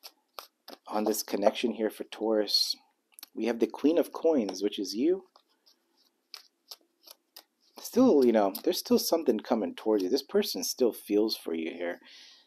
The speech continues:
Empress energy. I mean, Taurus, you're just in this, um, really looking good. And I feel like this person doesn't even know.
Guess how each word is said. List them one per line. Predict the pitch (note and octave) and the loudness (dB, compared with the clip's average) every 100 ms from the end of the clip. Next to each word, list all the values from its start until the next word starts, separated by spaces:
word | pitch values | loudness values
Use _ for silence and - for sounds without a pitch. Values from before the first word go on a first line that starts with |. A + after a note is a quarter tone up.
| _ | _
Empress | C#3 - D#3+ - | 4 10 8 8
energy. | - G#2 A#2 G#2 G#2+ | 4 2 2 4 4
I | |
mean, | B2 C#3+ | 6 4
Taurus, | - F#3 F3+ E3+ - | 4 8 10 10 6
you're | F3+ | 0
just | A3 - | 2 0
in | - A#2 | 0 0
this, | G#2+ G2 - - | 4 2 2 2
um, | F#2+ F2+ E2+ D#2+ - - _ - - _ _ _ _ _ _ _ _ - - - _ - _ | 2 2 0 -8 -16 -20 _ -20 -20 _ _ _ _ _ _ _ _ -20 -20 -20 _ -12 _
really | F#2 A#2 G3+ G3+ D3+ | 0 6 8 8 8
looking | A#2 D3 - G#2 F2+ | 6 4 2 -2 0
good. | G2+ A2+ F#2+ E2 D#2+ D#2+ - - - - _ _ | 6 8 6 4 -4 -10 -10 -20 -20 -20 _ _
And | F#2+ G2 | -8 -6
I | |
feel | G2+ C3 | -2 4
like | A#2 F#2 | 4 4
this | - | 0
person | - B2 A#2 - | 0 -2 -2 -2
doesn't | F#2 G2 G#2+ | -2 -2 -4
even | G2+ F#2 | -6 -6
know. | F#2+ G#2 F#2+ E2+ | 0 0 0 -2